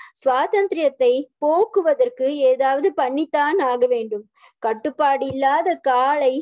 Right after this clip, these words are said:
எல்லாரையும் முட்டிவிட்டு தானும் அடி சூடு வாங்காமல் இருக்க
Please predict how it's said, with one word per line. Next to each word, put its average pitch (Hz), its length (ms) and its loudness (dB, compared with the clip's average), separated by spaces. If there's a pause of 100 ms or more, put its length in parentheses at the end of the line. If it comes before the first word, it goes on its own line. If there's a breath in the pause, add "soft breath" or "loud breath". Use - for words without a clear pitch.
(220)
எல்லாரையும் 311 680 0
முட்டிவிட்டு 294 680 -4 (120)
தானும் 302 680 -2
அடி 254 320 0 (100)
சூடு 311 480 -2
வாங்காமல் 285 680 0
இருக்க 233 280 -4